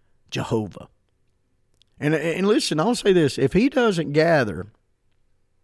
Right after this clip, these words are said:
he scatters. That is, if he doesn't, uh, he, he that doesn't gather, that, it means positively work for the cause,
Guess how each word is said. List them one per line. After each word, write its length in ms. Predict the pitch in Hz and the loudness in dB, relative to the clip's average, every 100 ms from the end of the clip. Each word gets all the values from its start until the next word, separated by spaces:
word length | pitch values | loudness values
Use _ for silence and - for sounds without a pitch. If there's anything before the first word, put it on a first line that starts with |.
| _ | _
he 160 | - 135 | -6 -4
scatters. 680 | - 139 113 - - - - _ _ _ _ _ _ _ _ _ _ _ _ _ _ _ _ _ | -2 -4 -6 -8 -18 -20 -20 _ _ _ _ _ _ _ _ _ _ _ _ _ _ _ _ _
That 160 | 175 196 | 0 2
is, 200 | 185 147 | 2 2
if 120 | 151 | 2
he 160 | 233 247 | 2 6
doesn't, 480 | 233 196 170 147 - _ _ _ _ _ _ _ _ | 6 4 2 -2 -6 _ _ _ _ _ _ _ _
uh, 340 | 110 110 - - - _ _ - | -10 -10 -10 -18 -20 _ _ -4
he, 320 | - 226 196 | 2 4 4
he 160 | 147 226 | 2 2
that 140 | 196 | 2
doesn't 380 | 165 185 143 117 | 2 2 2 -2
gather, 520 | 139 165 180 175 170 - | 0 2 2 0 -4 0
that, 300 | 151 - - | 0 0 0
it 120 | 156 | -2
means 240 | 160 147 - | 2 0 -2
positively 760 | - - 147 170 156 165 147 147 | -6 -4 0 0 2 0 2 0
work 300 | 131 160 - | 0 -2 -2
for 100 | 139 | -4
the 80 | 131 | -2
cause, 300 | 151 151 | -2 -2